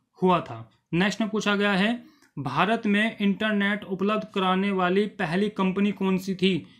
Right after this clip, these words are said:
विदेशी संचार निगम लिमिटेड, शॉर्ट में बोला जाता है वीडीएनएल,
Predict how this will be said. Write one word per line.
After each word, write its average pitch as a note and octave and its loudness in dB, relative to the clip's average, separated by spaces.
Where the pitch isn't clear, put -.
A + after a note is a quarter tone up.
विदेशी G#3 2
संचार G3 -2
निगम G3+ 2
लिमिटेड, F#3+ 2
शॉर्ट F3+ -2
में G3+ 0
बोला F#3 0
जाता F#3 -2
है G#3+ 0
वीडीएनएल, F#3 0